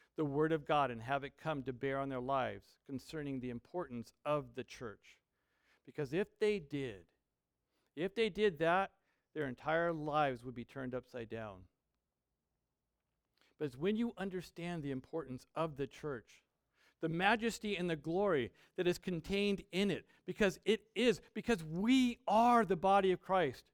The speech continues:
It's when you see Scripture and submit to it concerning being a Christian,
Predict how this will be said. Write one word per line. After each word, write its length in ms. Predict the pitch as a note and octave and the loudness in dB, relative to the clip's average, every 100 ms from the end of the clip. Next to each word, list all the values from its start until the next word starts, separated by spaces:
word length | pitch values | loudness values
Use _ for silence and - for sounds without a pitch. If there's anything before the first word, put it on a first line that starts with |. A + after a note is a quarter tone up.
| _ _ _ _ _ _ - - | _ _ _ _ _ _ -20 2
It's 160 | G3+ F3+ | 2 2
when 340 | F#3 C4+ C#4 | 6 6 8
you 200 | A#3+ C4 | 6 6
see 400 | B3 - A#3+ B3 | 4 0 2 4
Scripture 520 | - - A#3+ B3 - | 2 0 4 4 2
and 200 | G#3 E3+ | -2 -2
submit 520 | - G#3+ F#3 G3+ A#3 - | 2 2 4 4 2 2
to 120 | A#3 | 4
it 100 | G#3+ | 4
concerning 480 | G3+ F3+ A3 G#3 F3+ | 2 -2 0 0 0
being 460 | C#3+ G3+ A3 A3 E3 | 0 2 4 2 0
a 120 | E3+ | -8
Christian, 560 | - F#3+ - - B2+ | 0 0 0 -4 -6